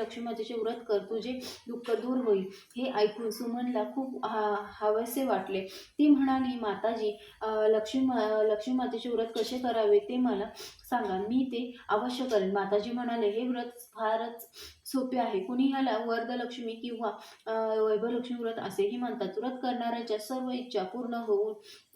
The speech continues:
ते सुखी होतात, ऐश्वर-, अ, ऐश्वर्यवान होतात."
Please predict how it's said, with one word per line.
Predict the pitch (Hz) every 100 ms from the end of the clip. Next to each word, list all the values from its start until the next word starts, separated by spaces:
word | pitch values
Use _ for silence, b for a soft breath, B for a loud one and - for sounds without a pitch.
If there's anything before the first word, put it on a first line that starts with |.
| 226
ते | 269 247 - -
सुखी | - 247 269
होतात, | 262 - 190 185 B -
ऐश्वर-, | 220 - 254 262 262 -
अ, |
ऐश्वर्यवान | 233 220 220 240 240 247 247 247 247
होतात." | 247 220 190